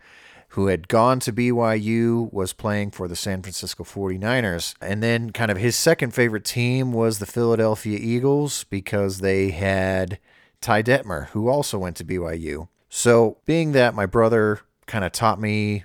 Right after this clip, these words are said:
the rules of football, kinda taught me what, what, what football was all about, I kinda just followed along with what he did growing up. And so in that same vein, I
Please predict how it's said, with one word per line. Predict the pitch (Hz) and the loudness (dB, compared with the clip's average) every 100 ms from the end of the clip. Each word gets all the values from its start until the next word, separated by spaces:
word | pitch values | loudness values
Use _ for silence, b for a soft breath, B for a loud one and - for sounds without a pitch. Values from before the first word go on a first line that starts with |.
| _ | _
the | 95 | -6
rules | 92 117 139 135 | 0 4 4 2
of | 127 | 0
football, | - 131 - 123 123 117 | -4 -2 2 4 2 0
kinda | 95 80 | -4 -6
taught | - 92 87 | -4 -4 -4
me | 92 92 92 _ _ b b b b - | -4 -2 -4 _ _ b b b b -12
what, | 90 87 | -6 -6
what, | 85 87 | -6 -8
what | 98 95 | -10 -8
football | - - 98 90 | -8 -4 -2 -2
was | 92 | -2
all | 92 92 | -2 -2
about, | 90 110 113 | 0 2 2
I | 87 | 0
kinda | - 123 117 | -2 0 0
just | 110 - | -2 0
followed | 113 110 107 | 4 4 2
along | 101 104 110 110 | 0 2 2 0
with | 95 | -4
what | 95 90 | -4 -4
he | 131 127 | -2 -2
did | 107 104 107 | 2 2 2
growing | 107 101 101 101 | 2 0 0 2
up. | 117 - _ | 0 -2 _
And | - 101 | -6 -4
so | - 104 104 101 101 _ - | 2 4 4 4 0 _ -8
in | 98 | -4
that | 98 92 | -2 -2
same | - 107 104 | 0 0 2
vein, | 113 113 | 2 2
I | 107 110 | 2 2